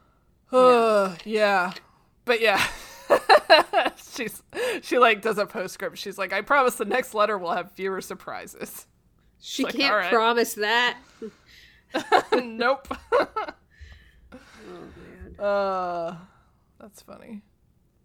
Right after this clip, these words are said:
Speaker 2: Um, and then the last letter is Rio writing to Strand and basically telling him, "I had a great time with him on the boat, making out with his face." Um, she tells him that they're headed off somewhere. It's redacted.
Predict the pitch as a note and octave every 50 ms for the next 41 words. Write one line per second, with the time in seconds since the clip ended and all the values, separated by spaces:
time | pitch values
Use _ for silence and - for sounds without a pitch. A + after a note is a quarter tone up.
0 | _ _ _ _ _ _ _ _ _ _ _ _ _ - E3 E3 D#3+ D#3+ D3+ D#3
1 | D#3 E3 - - _ _ _ _ _ - E3+ F3+ F3+ F#3 F#3 F3+ F3+ G3+ A3+ B3
2 | A#3 A#3 - - B3+ B3+ A#3+ A#3+ A#3 A#3 A3+ - G3+ F#3+ F3+ F3 - G#3+ G#3+ A3
3 | A3 G#3+ G#3+ G#3+ G#3+ G3+ G3 F#3 F3 - E3 F#3 - E3 D#3 - - - A3+ A3
4 | G#3+ G#3 G#3+ G#3+ G#3+ G3+ F#3+ - _ _ _ _ _ _ _ _ - F3 F3+ E3+
5 | E3+ E3+ E3+ E3 D#3+ E3+ F3 - - - F3+ F3 E3+ F#3+ F3 F3 F3 F3 E3+ E3+
6 | E3 E3 D#3+ D#3+ - - - G3+ G#3 G3 - - G#3 G#3 G3 F#3+ F#3+ F#3 G3+ G#3
7 | G3 F#3+ F#3 F3+ D#3+ D#3+ _ - A#3+ A#3+ A#3+ A#3 A#3 - _ _ _ _ _ _
8 | - F#3 F#3 G#3 - G3 G3+ G3+ F#3 E3+ E3+ D3+ D3+ - - - _ - A#3+ A3+
9 | A3+ A#3 A3 - - - - _ _ _ _ _ _ _ _ _ _ _ _ _
10 | _ _ _ _ _ - E3 D#3+ E3 D#3+ D#3+ D#3+ D#3+ E3 E3 E3 E3 G3+ - _
11 | _ _ _ _ _ _ _ _ _ - - F#3 E3+ - F#3 F3+ F3+ F#3 F3 E3
12 | - - - - F#3+ F3+ F3+ E3+ E3+ E3+ E3 D#3+ E3 - E3+ E3+ F#3 A3 A#3+ A3+
13 | A3 A3 G#3+ G#3 - - A#3+ A3 G#3 G#3 G#3 G#3 G#3 G3+ G3+ G3+ F#3+ F3 F3 -
14 | E3 D#3 D#3+ F#3 G3 F#3 F#3+ - G3 F#3 F#3 F3+ F3+